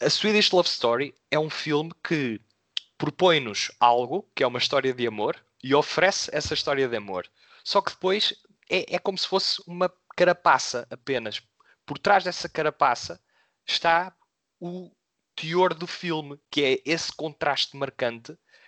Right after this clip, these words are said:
que faz com que nós aproveitemos melhor, eh, o f-, o florir desta história de amor e consigamos refletir sobre ela com a,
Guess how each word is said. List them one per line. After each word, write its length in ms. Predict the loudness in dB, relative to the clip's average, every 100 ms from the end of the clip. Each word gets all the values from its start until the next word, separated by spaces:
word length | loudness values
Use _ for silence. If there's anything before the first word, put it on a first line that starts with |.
| -16
que 80 | 2
faz 220 | 4 4
com 200 | 0 -6
que 320 | -6 -8 -8 _ _ _
nós 380 | -6 -4 -4 -6
aproveitemos 720 | -8 -10 -6 -4 -4 -6 -6
melhor, 420 | -10 -6 -2 -2 -2
eh, 100 | -8 -12 _
o 140 | -12 -12
f-, 220 | -12 -14
o 120 | -14 -14
florir 540 | -10 -4 -2 0 -2
desta 300 | 0 0 0
história 340 | -2 0 0 0
de 100 | -2
amor 320 | -4 -6 -8 _ _ _ _ _
e 360 | -2 0 0 -4 _ -6
consigamos 580 | -2 0 0 0 0
refletir 800 | 0 0 -2 2 2 2 -4 -4 -8
sobre 480 | -10 -2 0 2 2
ela 280 | 2 0 -6 _ _ _
com 160 | 0
a, 80 | 0